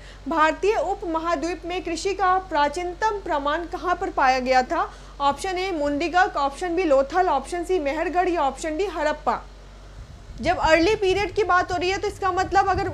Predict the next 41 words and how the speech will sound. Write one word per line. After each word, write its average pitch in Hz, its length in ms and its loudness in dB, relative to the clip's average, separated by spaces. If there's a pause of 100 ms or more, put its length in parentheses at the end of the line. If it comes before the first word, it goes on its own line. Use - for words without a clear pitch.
(300)
अभी 285 240 4
जो 392 180 0 (120)
part 349 260 4
आपके 370 300 0
India 330 300 0
से 320 120 -4
बाहर 320 300 0
भी 370 160 2
है 381 120 2
उसको 359 220 -2
भी 359 140 0
consider 320 460 0
किया 285 240 4
जाएगा, 208 340 2
ठीक 277 200 -2
है। 427 100 4 (3250)
अगर 320 220 6 (120)
कोई 381 180 6 (120)
by 277 160 10 (100)
chance 415 240 4
इसमें 403 280 2
से 427 140 2
India 381 260 4
के 415 140 2
बाहर 359 340 4
का 392 160 4
भी 403 140 2
part 339 320 2
है 415 80 0
तो 415 100 -2
उसको 359 200 -4
consider 370 480 -2
किया 349 240 2
जाएगा, 320 360 2
क्योंकि 359 240 -2
पहले 359 340 0
वो 392 140 0
India 330 320 0
का 392 180 4 (540)
हिस्सा 320 300 6
था। 233 260 2